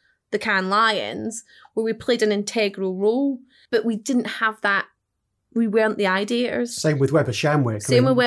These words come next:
Speaker 1: Weber.
Speaker 2: many, many credits, not
Speaker 1: Yeah.
Speaker 2: that many Grand Prix in, in P R.
Speaker 1: Yeah, and where it's, where you are clearly the ideator. Now, like, this year, we as Ketchum have got two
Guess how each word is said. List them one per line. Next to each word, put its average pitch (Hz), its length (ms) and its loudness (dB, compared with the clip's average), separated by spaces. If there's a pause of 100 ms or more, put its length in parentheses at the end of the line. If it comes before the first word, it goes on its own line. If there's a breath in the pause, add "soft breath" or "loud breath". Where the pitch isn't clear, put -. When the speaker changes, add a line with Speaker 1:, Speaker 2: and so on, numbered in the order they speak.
Speaker 1:
Weber. 160 160 6
Speaker 2:
many, 196 240 6
many 165 300 6
credits, 131 500 0
not 165 160 6
Speaker 1:
Yeah. - 80 0
Speaker 2:
that 160 160 2
many 151 240 2
Grand 143 260 0
Prix 139 360 -2
in, 117 240 -6
in 135 180 -4
P 139 180 -4
R. 135 160 -2
Speaker 1:
Yeah, 294 320 2
and 240 120 4
where 277 160 4
it's, 240 200 0
where 262 280 0
you 240 500 4
are 220 400 2 (160)
clearly 226 560 0
the 196 100 0
ideator. 214 800 -2
Now, 220 300 2 (360 soft breath)
like, - 200 -2
this 269 260 0
year, 202 480 2 (260)
we 214 200 0
as 202 120 4
Ketchum - 380 -4
have 196 80 -6
got - 300 -8
two 190 680 -2